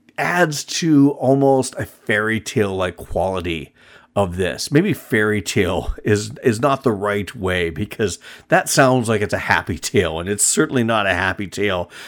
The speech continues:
but it does have kind of that otherworldly, uh, Grimm's fairy tale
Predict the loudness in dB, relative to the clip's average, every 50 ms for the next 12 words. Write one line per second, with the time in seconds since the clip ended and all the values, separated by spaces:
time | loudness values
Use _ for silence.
0 | -18 -12 0 8 8 10 10 8 6 0 2 4 6 6 6 6 4 2 0 0
1 | 0 -2 -4 -4 -2 0 0 0 0 0 -2 -2 -2 -4 -4 -6 -4 -4 -2 -2
2 | -2 -2 -2 -2 -2 -2 -2 -4 -4 -4 -4 -4 -2 -4 -4 -6 -10 -14 -20 -20
3 | -20 _ -12 -8 -4 -2 -2 -2 -2 -2 -2 -2 -2 -4 -4 -6 -8 -8 -10 -8
4 | -4 -2 0 0 0 0 -2 -4 -4 -6 -6 -8 -8 -12 -14 -10 -4 0 2 2
5 | 2 2 0 -2 -4 -2 4 4 4 6 4 2 0 -2 -4 -4